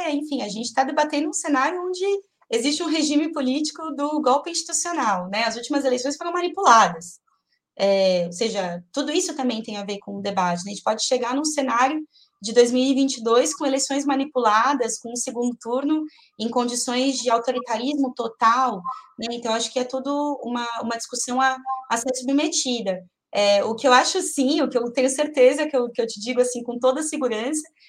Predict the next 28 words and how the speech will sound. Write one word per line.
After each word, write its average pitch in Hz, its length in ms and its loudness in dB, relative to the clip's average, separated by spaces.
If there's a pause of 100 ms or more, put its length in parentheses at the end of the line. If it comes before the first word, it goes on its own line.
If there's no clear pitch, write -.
(120)
é 208 140 0
que 208 140 -4
me 254 100 0
parece 262 500 2
um 294 200 2
erro, 285 420 6
desde 285 480 -2
já, 214 380 -2 (360)
é, 214 160 2
indicar 247 420 2
qualquer 262 280 2
tipo 302 260 -6
de 294 80 -2
apoio 254 320 2
político 247 360 -4
ao 247 100 -2
P 233 220 -4
T, 240 340 -2 (340)
é, 196 400 0
sem, 247 440 -2 (500)
é, 202 240 0
se 214 180 -4
dar 240 460 2
a 240 80 -2
chance 285 460 0
de 302 120 -8
poder 269 240 2
debater, 262 560 0